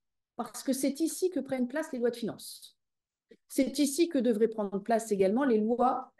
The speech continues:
de financement de la sécurité sociale. Voilà. On a prévu des textes organiques qui vont permettre la, l'appli-, pardon, l'adoption de ces lois assimilées ordinaires. Une loi de finances, c'est une loi ordinaire.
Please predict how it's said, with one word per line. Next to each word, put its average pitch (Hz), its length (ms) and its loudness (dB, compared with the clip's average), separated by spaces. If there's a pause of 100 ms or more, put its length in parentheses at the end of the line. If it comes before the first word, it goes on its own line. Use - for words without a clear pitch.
(420)
de 190 80 0
financement 262 500 -2
de 262 60 0
la 233 80 2
sécurité 214 480 0
sociale. - 420 -10 (380)
Voilà. 208 280 0 (460)
On 214 120 0
a 220 100 6
prévu 285 400 6
des 269 160 0
textes 247 420 0
organiques 196 720 0
qui - 140 -2
vont 247 120 4
permettre 277 520 4
la, 233 100 -2 (140)
l'appli-, 247 520 -2 (380)
pardon, 185 240 -2
l'adoption 254 580 2
de 208 100 2
ces 202 220 -2
lois 185 420 0 (640)
assimilées 208 640 2 (360)
ordinaires. 196 600 0
Une 233 140 6
loi 247 180 6
de - 60 -8
finances, 294 380 -2
c'est - 380 -8
une 220 80 -2
loi 214 100 0
ordinaire. 233 580 0